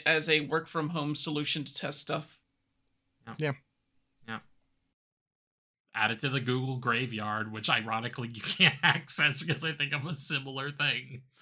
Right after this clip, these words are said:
Speaker 2: <laughs> Get, guy getting banned from his Google account.
Speaker 1: Yeah, the kill by Google person, uh, lost, got banned at some point. <laughs>
Speaker 2: I love,
Speaker 1: Uh.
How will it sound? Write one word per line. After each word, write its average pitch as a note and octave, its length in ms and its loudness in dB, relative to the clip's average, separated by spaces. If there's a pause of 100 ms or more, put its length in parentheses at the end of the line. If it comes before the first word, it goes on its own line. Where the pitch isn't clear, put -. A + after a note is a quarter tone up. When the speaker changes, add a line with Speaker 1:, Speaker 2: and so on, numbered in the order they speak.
(140)
Speaker 2:
<laughs> - 520 0
Get, E3 260 4
guy C3 200 8
getting C#3 300 -4
banned B2+ 260 4
from C#3+ 120 -6
his C#3 120 -4
Google B2+ 360 -4
account. B2 400 -4 (100)
Speaker 1:
Yeah, D#3 300 8 (100)
the F#3+ 140 8
kill G#3+ 200 6
by F3+ 180 12
Google F3 320 4
person, D3+ 680 2
uh, D#3 220 6
lost, - 320 0 (460)
got D#3+ 240 2
banned B2+ 240 0
at C3+ 100 -4
some - 200 -4
point. D#3+ 240 2 (920)
<laughs> - 840 -20
Speaker 2:
I C#3+ 80 -6
love, C#3+ 580 2
Speaker 1:
Uh. - 680 -14